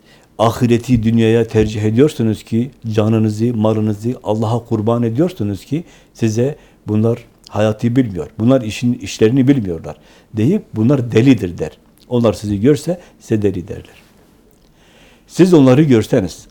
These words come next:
ahir zamandakilerini görseniz, "Bunlar iman etmemiş." dersiniz.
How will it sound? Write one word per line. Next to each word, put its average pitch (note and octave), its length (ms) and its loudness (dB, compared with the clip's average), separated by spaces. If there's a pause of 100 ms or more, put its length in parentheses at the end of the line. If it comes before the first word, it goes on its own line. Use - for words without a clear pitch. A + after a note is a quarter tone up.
ahir G#2+ 220 0
zamandakilerini G#2 760 0
görseniz, G#2+ 540 -4 (1300)
"Bunlar A2 380 2
iman G#2+ 280 0
etmemiş." F2+ 460 -6
dersiniz. - 500 -14